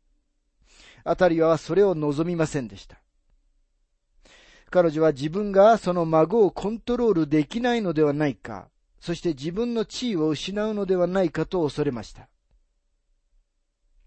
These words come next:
そこで彼女は自分が手を下すことのできるすべてのダビデの家系の者たちを殺害しました。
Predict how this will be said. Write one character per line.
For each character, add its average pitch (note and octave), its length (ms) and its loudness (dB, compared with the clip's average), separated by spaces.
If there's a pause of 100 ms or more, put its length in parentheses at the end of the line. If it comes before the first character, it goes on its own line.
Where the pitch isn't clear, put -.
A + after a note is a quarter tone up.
(580)
そ E3+ 140 -8
こ A3 120 0
で A3 120 4
彼 G#3+ 260 0
女 C#3+ 140 -2
は A#2 320 0 (180)
自 D3 220 -4
分 G#3+ 200 -6
が G#3 140 2
手 A#3+ 200 0
を F#3+ 100 2
下 F3+ 260 2
す - 80 -10
こ F3 140 -4
と E3+ 100 -6
の D3+ 160 -2
で C#3 120 0
き D3+ 140 -6
る D#3 240 -4 (220)
す - 260 -10
べ B3+ 140 -2
て E3+ 140 0
の D3+ 160 -2
ダ E3+ 180 4
ビ D#3 100 -4
デ C#3+ 140 0
の A#2 140 -4
家 B2+ 180 -10
系 G3+ 240 0
の F#3 140 -4
者 F3 200 -4
た E3 160 0
ち F#3 160 -6
を F3 120 0
殺 C3+ 340 -8
害 C#3+ 160 2
し - 160 -14
ま F#2 80 -18
し - 80 -20
た。 - 160 -20